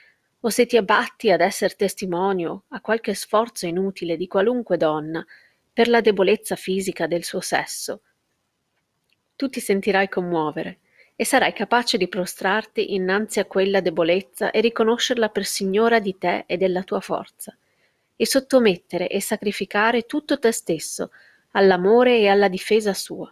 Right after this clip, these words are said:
Cagione di questo effetto è la compassione, la quale io dico che è l'unica qualità e passione umana che non abbia nessunissima mescolanza di amor proprio. L'unica,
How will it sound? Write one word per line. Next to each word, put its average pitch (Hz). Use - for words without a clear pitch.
Cagione 302
di 208
questo -
effetto -
è 247
la 262
compassione, 240
la 240
quale 208
io 196
dico 180
che 202
è 190
l'unica 240
qualità 180
e 156
passione 196
umana 185
che 233
non 185
abbia 214
nessunissima 196
mescolanza 180
di 185
amor 180
proprio. -
L'unica, 175